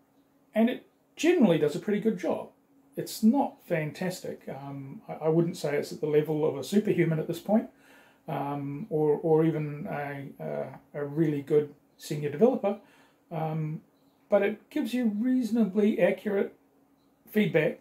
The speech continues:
on what the problems are with your code, and I've actually implemented the recommendations in numerous cases at this point. Um, it sort of raises the question about whether it's really intelligent.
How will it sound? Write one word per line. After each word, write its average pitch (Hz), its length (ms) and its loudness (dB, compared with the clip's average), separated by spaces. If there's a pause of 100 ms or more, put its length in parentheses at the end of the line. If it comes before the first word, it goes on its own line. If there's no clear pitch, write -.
(140)
on 160 640 0
what 170 200 -4
the 165 40 -4
problems 160 360 -2
are 147 160 0
with 147 120 -4
your 160 100 -2
code, 226 460 -4
and 156 460 -6
I've 165 160 2
actually 170 300 2
implemented 151 580 -6
the 160 260 0
recommendations 175 800 2
in 147 100 -8
numerous 135 340 -14
cases 131 360 -14
at 147 100 -12
this 123 120 -14
point. - 240 -20 (920)
Um, 151 420 -6 (240)
it 220 120 0
sort 277 160 6
of 185 100 4
raises 208 320 6
the 170 60 -6
question 220 440 2
about 160 280 2
whether 175 240 4
it's 160 320 -2
really 165 400 2
intelligent. 147 580 -6